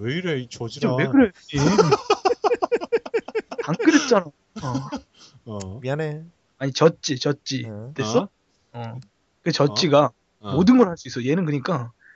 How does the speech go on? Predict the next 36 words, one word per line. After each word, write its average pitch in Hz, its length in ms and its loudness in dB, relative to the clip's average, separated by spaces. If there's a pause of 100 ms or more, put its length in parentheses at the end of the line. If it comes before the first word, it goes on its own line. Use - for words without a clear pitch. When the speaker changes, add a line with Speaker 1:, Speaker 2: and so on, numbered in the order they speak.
(100)
Speaker 1:
음. - 80 -20
Speaker 2:
말 147 160 4
그대로 196 240 2
게임의 220 320 -2
마스터야. 117 540 -6 (340)
Speaker 1:
어. 101 420 -10
Speaker 3:
음. 131 60 -20 (680)
Speaker 2:
근데 175 220 2
얘한테 175 260 4
뭘 139 240 4
해야 185 160 6
되냐면, 135 460 -4 (300)
Speaker 1:
아이엠 131 280 -2
Speaker 2:
그 147 140 0
Speaker 1:
드로우? 110 320 -10
어. 90 280 -12 (320)
Speaker 2:
어, 151 180 0
이제 160 200 0 (320)
클래스를 294 460 4
결정할 135 320 0
수 - 80 -12
있잖아. 120 400 -8 (160)
Speaker 1:
어, 117 80 -10
어, - 20 -6
어. 90 440 -8 (260)
Speaker 2:
클래스가 160 460 2
개인 180 280 2
사업자. 123 440 0 (600)
Speaker 1:
<laughs> - 1600 -6
너야, 165 240 4
Speaker 2:
법인 - 20 2
Speaker 1:
너? 185 100 8
Speaker 2:
사업-, 190 120 2 (1300)
아니, 165 80 2
잠깐 185 160 4
기다려봐. 165 240 0